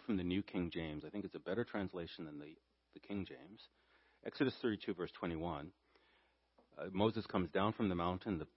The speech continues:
people of Israel have com-, co-, corrupted themselves. And Moses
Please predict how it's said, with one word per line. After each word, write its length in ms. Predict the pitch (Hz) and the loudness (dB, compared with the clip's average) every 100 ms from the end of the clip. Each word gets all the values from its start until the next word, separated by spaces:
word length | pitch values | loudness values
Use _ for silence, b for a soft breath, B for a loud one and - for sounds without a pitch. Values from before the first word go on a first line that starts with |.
| - | -6
people 260 | 104 101 | -4 -2
of 100 | 87 | 0
Israel 340 | 92 90 92 80 | 0 0 0 -2
have 120 | 76 | -4
com-, 160 | - - - | -12 -16 -16
co-, 160 | - 92 | -10 -6
corrupted 400 | - 110 123 104 | 2 6 6 4
themselves. 560 | 85 82 - 73 90 117 - b b b b | -4 -6 -6 -4 -6 -8 -18 b b b b
And 100 | 92 | 2
Moses 320 | 104 139 123 | 6 6 4